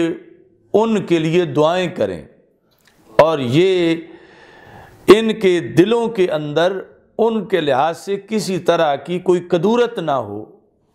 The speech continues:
कोई कजी और कोई खोट ना हो। ये इस आयत करीमा में शर्त करार दिया गया।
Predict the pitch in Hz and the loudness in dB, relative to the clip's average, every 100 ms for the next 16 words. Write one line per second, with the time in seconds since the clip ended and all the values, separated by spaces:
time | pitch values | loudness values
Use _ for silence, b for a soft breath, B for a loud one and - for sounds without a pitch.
0 | _ - 190 185 185 202 208 220 175 160 | _ 2 2 2 0 0 0 0 0 0
1 | - 185 185 - 208 233 190 175 143 107 | 0 -2 -2 0 0 0 -2 -4 -2 -4
2 | 92 - _ _ _ _ _ _ _ _ | -8 -12 _ _ _ _ _ _ _ _
3 | 147 202 202 190 - 170 170 180 180 151 | 0 2 0 -2 0 0 0 -2 -2 -2
4 | 147 151 139 165 196 b b b b b | 0 -2 -2 -6 -6 b b b b b
5 | b - 190 180 - 139 127 101 110 101 | b 0 2 2 0 0 0 -2 0 0
6 | 87 98 | 0 -4